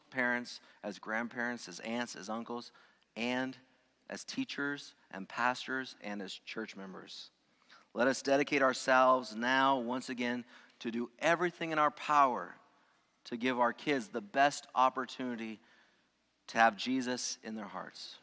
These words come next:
Are we willing to do that? Are we willing to say, "Jesus, I wanna commit to doing whatever is necessary to give my child the best opportunity to say yes to you one day"?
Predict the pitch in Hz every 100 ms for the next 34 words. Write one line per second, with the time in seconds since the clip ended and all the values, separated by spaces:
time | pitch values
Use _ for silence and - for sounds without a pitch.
0 | _ 120 131 131 147 156 147 156 165 170
1 | - - - - 131 143 170 170 151 165
2 | 143 160 170 - 175 190 175 - 165 160
3 | 156 113 - - 113 131 143 135 139 -
4 | 160 190 190 165 165 160 151 156 143 131
5 | 139 143 151 165 180 - 156 160 147 113
6 | - - 123 110 165 175 - 165 160 156
7 | - 165 151 127 110 - - 131 - 143
8 | 139 135 156 165 - - - _ - 131
9 | 123 143 139 143 _ _ _ 110 113 98
10 | 85